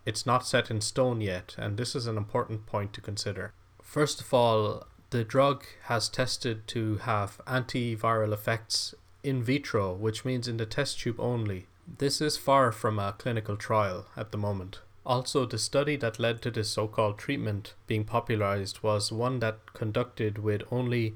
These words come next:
thirty-six patients, and twenty of them who were treated were treated with this drug. Obviously, this is a very small patient population or sample size to use to prove the efficacy of this drug.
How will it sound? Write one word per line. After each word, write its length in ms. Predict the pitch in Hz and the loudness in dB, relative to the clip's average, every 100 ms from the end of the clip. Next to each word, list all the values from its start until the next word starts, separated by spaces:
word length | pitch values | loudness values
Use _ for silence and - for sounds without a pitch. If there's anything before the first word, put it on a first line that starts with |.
| - - - | -10 -20 -6
thirty-six 460 | - 120 - 131 - | -4 -2 -2 -4 -2
patients, 680 | - 135 - 98 92 - - | -2 0 0 -4 -4 -6 -2
and 240 | 110 107 | -2 0
twenty 260 | 120 127 139 | -2 0 0
of 160 | 120 | 0
them 380 | 117 110 104 104 - - 104 | -2 0 0 -4 -8 -14 -4
who 120 | 123 | -2
were 480 | 110 104 98 98 - - | 0 0 -2 -6 -8 -12
treated 460 | - 131 - 101 | -4 -2 0 0
were 100 | 104 | -2
treated 320 | 101 120 107 104 | -4 -4 -4 -4
with 160 | 101 | -4
this 160 | - 98 | -6 -8
drug. 380 | - 113 107 - - _ - | -2 0 0 -6 -20 _ -2
Obviously, 500 | 135 135 131 - 127 | -2 0 -2 0 -2
this 220 | 120 139 | -2 -2
is 160 | 139 120 | -2 -2
a 60 | |
very 320 | 107 127 135 117 | 0 2 2 2
small 460 | - 120 117 104 | -2 2 4 2
patient 500 | 104 120 117 113 104 | 0 -4 -2 -2 -4
population 680 | - 110 104 107 107 - 98 | -4 -4 -2 -2 -2 -4 -6
or 120 | 95 | -4
sample 400 | - 104 107 104 | -2 0 0 -2
size 360 | 95 104 98 - | -2 -2 -2 -6
to 120 | - | -6
use 380 | 101 104 95 - - - | -4 -4 -4 -8 -14 -18
to 100 | - | -14
prove 340 | - 123 110 | -2 -2 -2
the 100 | 107 | -4
efficacy 600 | 104 127 - 117 - 101 | 2 0 2 -2 -2 -2
of 160 | 98 - | -4 -6
this 180 | 101 | -6
drug. 320 | - 107 101 | -2 0 -2